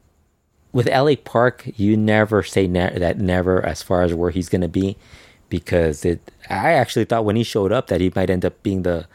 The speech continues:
the surprise wrestler in the, in the Kane match, the, the Cain Velasquez match later on the night. But no, he was just basically just there for this. And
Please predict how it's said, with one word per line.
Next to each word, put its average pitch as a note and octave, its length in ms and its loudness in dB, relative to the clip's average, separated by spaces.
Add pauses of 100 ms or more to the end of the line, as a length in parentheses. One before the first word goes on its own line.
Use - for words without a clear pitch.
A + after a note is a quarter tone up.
(300)
the F#2 80 -4
surprise F#2+ 540 0
wrestler F#2+ 360 2
in E2 160 2
the, D#2+ 300 0
in E2 80 -4
the D#2 80 -4
Kane B2+ 320 -2
match, E2+ 400 -2
the, D#2+ 100 -6 (380)
the - 80 -12
Cain F#2+ 240 0
Velasquez F2 480 2
match E2 260 -4
later F2 220 2
on E2+ 80 0
the E2 80 -2
night. E2+ 320 -2
But E2 240 -4 (320)
no, B2 160 2
he C#3 160 0
was A2 100 2
just G#2+ 200 -2
basically G2+ 360 2
just F#2 220 0
there G2+ 80 2
for F2+ 180 0
this. F#2 420 0 (420)
And E2+ 360 -4